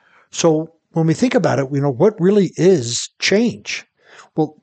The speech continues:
change is something that moves us out of our complacent zone. Ha, this is the key right here. Because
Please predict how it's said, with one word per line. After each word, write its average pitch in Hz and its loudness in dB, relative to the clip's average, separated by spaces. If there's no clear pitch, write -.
change 226 2
is 208 2
something 175 0
that 131 -6
moves 151 0
us 139 0
out 147 2
of 131 0
our 135 2
complacent 135 -4
zone. 95 -8
Ha, - -4
this 139 0
is 135 -4
the 135 0
key 143 -2
right 123 -6
here. 107 -10
Because 139 0